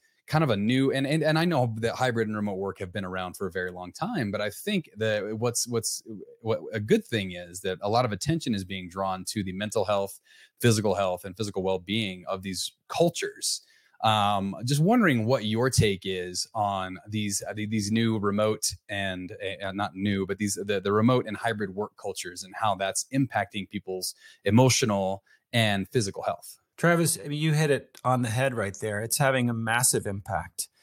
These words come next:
Speaker 2: Uh, human beings were not meant to be alone. You know, as John Donne wrote, John wrote, "No man is an island." So we, we are taught in the West, particularly men, it's part of the male culture,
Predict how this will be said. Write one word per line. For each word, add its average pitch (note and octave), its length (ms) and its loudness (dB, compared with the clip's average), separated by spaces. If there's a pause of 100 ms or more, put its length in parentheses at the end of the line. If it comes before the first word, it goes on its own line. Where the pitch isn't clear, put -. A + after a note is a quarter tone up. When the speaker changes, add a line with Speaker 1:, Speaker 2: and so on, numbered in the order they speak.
(260)
Speaker 2:
Uh, A2+ 140 4
human E3 380 6
beings C#3 480 2
were B2+ 160 2
not C3 420 4 (200)
meant B2 480 2
to - 80 -2
be A#2+ 240 4
alone. A#2+ 540 2 (560)
You A#2 80 4
know, A#2+ 100 6
as A#2+ 100 4
John C#3 360 6
Donne C#3 320 6
wrote, B2+ 240 0
John C#3+ 320 2
wrote, B2 280 4
"No C3+ 300 6
man D3+ 280 6
is C3+ 100 -4
an B2+ 80 -4
island." C3 400 2 (100)
So C3 300 0 (680)
we, G3+ 400 6
we F3+ 240 8
are G#3+ 100 8
taught E3+ 400 6
in D#3+ 140 4
the D#3 80 6
West, C3 540 2
particularly E3+ 560 2
men, C#3+ 340 4
it's C#3 140 -6
part D3 180 0
of C#3 60 -2
the C3 60 -2
male C#3 260 0
culture, B2 640 0